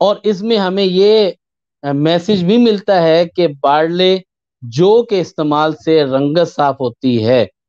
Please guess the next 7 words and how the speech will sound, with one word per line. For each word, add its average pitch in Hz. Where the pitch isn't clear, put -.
और 151
अगर 180
जौ 135
का 180
आप 175
पेस्ट 233
बनाएं, 151